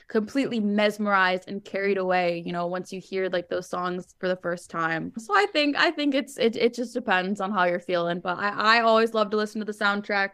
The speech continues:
but it definitely can be cool to go in, you know, and have the element of surprise take over.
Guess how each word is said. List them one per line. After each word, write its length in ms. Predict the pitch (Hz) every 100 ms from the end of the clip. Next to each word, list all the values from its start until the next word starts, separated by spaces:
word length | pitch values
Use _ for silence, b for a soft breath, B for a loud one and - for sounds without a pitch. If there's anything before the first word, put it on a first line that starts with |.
| -
but 260 | 180 175 b b -
it 100 | 202
definitely 300 | 196 196 196
can 180 | 202 190
be 140 | 190
cool 220 | - 180
to 140 | 180 185
go 240 | 185 175
in, 200 | 175 185
you 60 | 180
know, 220 | 175 180
and 100 | 190
have 160 | 175 175
the 140 | -
element 300 | 185 185 180
of 80 | -
surprise 420 | 170 - 175 180
take 220 | - -
over. 360 | 101 - -